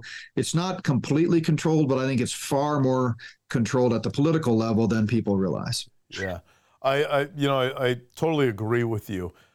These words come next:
Speaker 2: Um, wh-, when I think of what's happening right now, wh-, what is obvious from the spiritual aspect of it is we're constantly hearing these attacks on the Bible, um, whether it's because of the nation of Israel or it's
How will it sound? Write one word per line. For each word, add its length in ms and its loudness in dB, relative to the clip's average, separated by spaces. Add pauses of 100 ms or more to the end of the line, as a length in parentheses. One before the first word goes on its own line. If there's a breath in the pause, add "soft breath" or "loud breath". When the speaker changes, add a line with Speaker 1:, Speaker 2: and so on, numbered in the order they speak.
(180 soft breath)
Speaker 2:
Um, 300 0
wh-, 300 -4
when 160 2
I 120 0
think 300 -2
of 140 0
what's 200 -2
happening 400 -2
right 200 -2
now, 380 0 (160)
wh-, 220 -4
what 160 2
is 260 -8
obvious 600 0
from 300 -4
the 80 -10
spiritual 680 -2
aspect 520 -4
of 200 -2
it 180 -4 (400 loud breath)
is 140 0
we're 80 0
constantly 720 -2
hearing 320 2
these 180 -4
attacks 400 -4
on 140 -6
the 80 -6
Bible, 640 0 (560 loud breath)
um, 360 0
whether 280 0
it's 160 -6
because 380 -2
of 80 -10
the 80 -4
nation 340 -2
of 160 -4
Israel 680 0 (340 soft breath)
or 580 2
it's 500 0